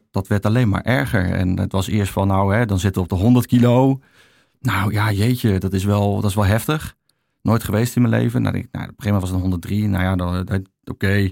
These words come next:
je verlegt elke keer die norm. En toen zat ik bijna rond de honderd en, eh, en twaalf, dertien. Toen dacht ik, ja, dit, dit, dit kan niet.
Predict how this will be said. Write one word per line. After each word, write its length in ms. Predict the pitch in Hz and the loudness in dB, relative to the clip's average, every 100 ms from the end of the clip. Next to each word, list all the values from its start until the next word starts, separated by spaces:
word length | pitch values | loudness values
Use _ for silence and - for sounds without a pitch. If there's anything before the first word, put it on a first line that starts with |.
| - | -4
je 100 | 104 | -2
verlegt 240 | 110 110 | 0 0
elke 240 | - 139 123 | 0 0 0
keer 160 | 127 | 2
die 100 | 117 | 4
norm. 360 | 107 117 87 - _ _ _ _ _ _ | 4 4 0 -4 _ _ _ _ _ _
En 200 | - 87 | -4 -2
toen 360 | 92 98 92 92 | 2 4 4 0
zat 180 | - 95 | -2 -2
ik 80 | 98 | 0
bijna 200 | 95 98 | 2 2
rond 220 | 92 98 | 2 2
de 60 | 95 | 2
honderd 360 | 98 104 98 104 | 4 4 2 2
en, 200 | 98 98 | 2 2
eh, 200 | 98 98 | 2 0
en 180 | - 92 | 2 0
twaalf, 300 | - 98 90 | 2 0 0
dertien. 440 | 113 107 90 101 - _ _ | 0 0 0 -2 -8 _ _
Toen 100 | _ _ _ | _ _ _
dacht 200 | - - | -20 -18
ik, 60 | - | -16
ja, 120 | - | -12
dit, 200 | - 92 - | -8 -8 -8
dit, 240 | - 92 - - 127 - | -6 -6 -8 -20 -20 -10
dit 200 | 95 - | -8 -6
kan 180 | - 143 | -4 0
niet. 240 | 107 147 | 2 0